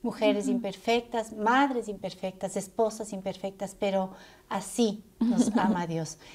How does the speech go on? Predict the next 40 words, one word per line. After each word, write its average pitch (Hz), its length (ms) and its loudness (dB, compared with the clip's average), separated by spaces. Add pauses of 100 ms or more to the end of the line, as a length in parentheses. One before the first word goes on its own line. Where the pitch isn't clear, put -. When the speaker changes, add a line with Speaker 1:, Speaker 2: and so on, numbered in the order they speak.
(160)
Speaker 1:
Y 220 100 4
así 214 340 4
nos 277 160 6
sentimos 196 540 -4
hoy, 180 200 -2 (400)
como 214 360 4
un 233 240 -2
grupo 233 380 2
de 220 120 4
amigas 196 540 0
que, 185 320 -4 (480)
que 226 140 6
te 233 140 4
decimos 226 560 0
que 220 100 -2
aquí 220 120 0
estamos, 180 720 -2 (140)
que, 190 460 0 (300)
que 247 80 2
abrimos 240 320 4
nuestro 226 340 0
corazón, 202 540 -2
que 208 140 -2
te 220 80 0
hemos, 233 340 2 (120)
te 247 80 4
hemos 254 180 4
contado 226 340 2
nuestras 202 420 -2
historias 254 600 4
y 269 60 2
que 311 100 2
tenemos 330 380 6
otras 285 420 4 (140)
por 226 160 8
ahí 220 260 8
también 262 320 10
que 226 140 8
seguimos, 233 340 8
que, 226 160 8